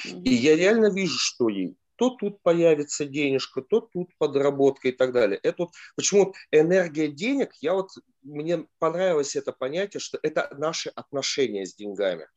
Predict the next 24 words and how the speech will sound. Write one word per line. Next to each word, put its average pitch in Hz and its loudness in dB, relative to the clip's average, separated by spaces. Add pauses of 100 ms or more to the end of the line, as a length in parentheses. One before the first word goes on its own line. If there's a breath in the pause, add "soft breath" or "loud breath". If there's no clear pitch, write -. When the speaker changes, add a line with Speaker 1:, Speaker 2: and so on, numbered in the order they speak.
(100)
Speaker 2:
да? 139 -6
Speaker 1:
Мгм. 214 -14
Speaker 2:
Хотим 226 2
мы 214 6
этого, 131 4
можем 156 4
ли 120 2
мы? 104 0 (200 loud breath)
Э, 156 4
э, 160 2 (220)
тут 180 2
даже 185 4
вот 180 -4
не 190 0
просто 233 -2
вот - -12
хотим. 170 -6 (220 soft breath)
Хотеть-то 220 0
мы, 196 2
наверное, 185 4
все 170 -2
хотим 110 -8
денег, 98 -6
да? 131 -4